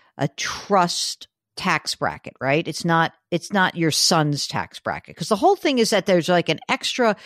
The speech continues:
there's, like, a layer protecting your son and the money.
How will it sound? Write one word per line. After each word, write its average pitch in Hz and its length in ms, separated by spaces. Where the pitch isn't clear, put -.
there's, 202 140
like, 220 120
a 196 60
layer 240 460
protecting 170 800
your 143 140
son 202 680
and 165 240
the 156 80
money. 151 640